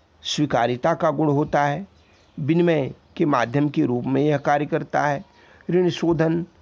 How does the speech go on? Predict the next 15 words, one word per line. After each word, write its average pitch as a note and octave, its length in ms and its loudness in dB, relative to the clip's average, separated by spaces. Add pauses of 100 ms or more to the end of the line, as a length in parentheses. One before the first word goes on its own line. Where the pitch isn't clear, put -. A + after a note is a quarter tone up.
(680)
के E3+ 200 2
रूप C3 340 -2
में C#3+ 220 -2
सभी D3+ 260 0
व्यक्तियों C#3 440 0
द्वारा D3+ 240 2
बे C#3 600 0 (520)
रोक D#3+ 400 0
टोक D#3 240 0 (240)
इसे C#3 240 0
निसंकोच C3 800 0 (200)
स्वीकार C3 480 -2
किया A2+ 280 -2
जाता G2 360 0
है। F2 180 -8